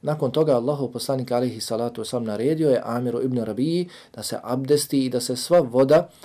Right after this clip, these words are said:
koja spada sa njegovog tijela sakupi u jednu posudu, zatim da se ta voda pospe po Sehlu, i Sehl ibn Hunayf je došao sebi, došao sebi i kao da mu se ništa nije dogodilo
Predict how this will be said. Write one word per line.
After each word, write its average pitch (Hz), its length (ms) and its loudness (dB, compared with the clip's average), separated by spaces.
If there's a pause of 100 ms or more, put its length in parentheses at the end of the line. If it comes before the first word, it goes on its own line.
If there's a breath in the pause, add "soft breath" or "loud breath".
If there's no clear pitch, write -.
(120 loud breath)
koja 120 220 2
spada 156 360 4
sa 120 140 -4
njegovog 127 440 2
tijela 143 340 2 (240 loud breath)
sakupi 143 500 0
u 113 60 -2
jednu 135 260 2
posudu, 143 400 -2
zatim 123 340 -4
da 113 80 -8
se 113 140 -10
ta 120 160 -2
voda 113 280 -2
pospe 123 380 -4
po 147 260 2 (300 loud breath)
Sehlu, 139 560 0 (260 loud breath)
i 120 100 -6
Sehl 131 480 2 (360)
ibn 113 280 -6
Hunayf 117 300 -6
je 110 60 -6
došao 104 400 -8
sebi, 135 400 2 (460 loud breath)
došao 117 360 -4
sebi 127 420 -4
i 160 220 -2 (340)
kao 151 220 2
da 123 100 0
mu 120 80 -4
se 107 320 -8
ništa 107 420 -10 (140)
nije 101 360 -8 (480)
dogodilo 101 680 -4